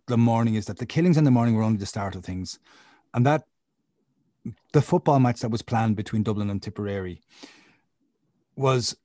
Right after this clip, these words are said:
I think it's one of the most notorious events in, in, in modern Irish history.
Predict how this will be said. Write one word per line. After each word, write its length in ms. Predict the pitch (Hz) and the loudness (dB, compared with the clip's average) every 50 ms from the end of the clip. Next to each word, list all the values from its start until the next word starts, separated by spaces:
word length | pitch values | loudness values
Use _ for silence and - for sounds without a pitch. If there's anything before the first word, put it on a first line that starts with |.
| _ _ _ _ _ _ _ _ _ _ _ _ _ - | _ _ _ _ _ _ _ _ _ _ _ _ _ -4
I 80 | 131 123 | 0 4
think 160 | 156 185 185 | 6 6 6
it's 100 | 190 117 | 6 6
one 140 | 127 151 143 | 6 4 6
of 20 | |
the 60 | 127 | 6
most 200 | 131 127 127 - | 4 2 2 0
notorious 540 | - 117 - - 113 117 120 117 113 104 - | -2 -4 -4 -2 -2 -2 0 -2 -4 -6 -6
events 320 | 113 104 104 104 98 - - | -6 -8 -8 -8 -8 -10 -10
in, 220 | 98 98 95 85 | -10 -10 -10 -10
in, 380 | 101 104 101 98 95 92 87 _ _ | -10 -10 -8 -8 -8 -10 -14 _ _
in 100 | - 113 | -4 -2
modern 280 | 107 104 101 101 98 98 | -2 -2 -2 -4 -6 -8
Irish 280 | 95 98 95 90 - | -8 -8 -10 -10 -10
history. 400 | - 98 - - - 87 85 - | -12 -12 -12 -12 -14 -16 -18 -18